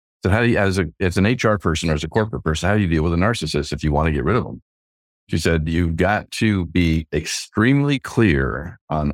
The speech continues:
all of your policies and procedures. And then you've got to stick to every policy and procedure like glue." That means all the other people who are doing great,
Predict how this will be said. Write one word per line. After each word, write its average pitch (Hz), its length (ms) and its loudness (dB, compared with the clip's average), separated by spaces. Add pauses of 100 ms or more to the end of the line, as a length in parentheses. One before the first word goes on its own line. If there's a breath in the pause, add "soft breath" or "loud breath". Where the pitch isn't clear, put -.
all 92 260 2
of 104 100 0
your 117 100 0
policies 95 580 -2
and 120 140 -2
procedures. 71 760 -4 (1000)
And 92 200 4
then 107 200 2
you've 107 220 4
got 92 340 0
to 85 340 2
stick - 400 -4 (160)
to 85 340 0
every 104 380 2
policy 90 540 -2
and 82 100 -2
procedure 76 640 0
like 71 380 -4 (340)
glue." 78 460 0 (680)
That 85 140 2
means 92 380 0 (280)
all 110 300 4
the 123 140 2
other 120 160 2
people 120 320 0
who 104 340 2 (400)
are 82 140 0
doing 95 340 4
great, 95 380 0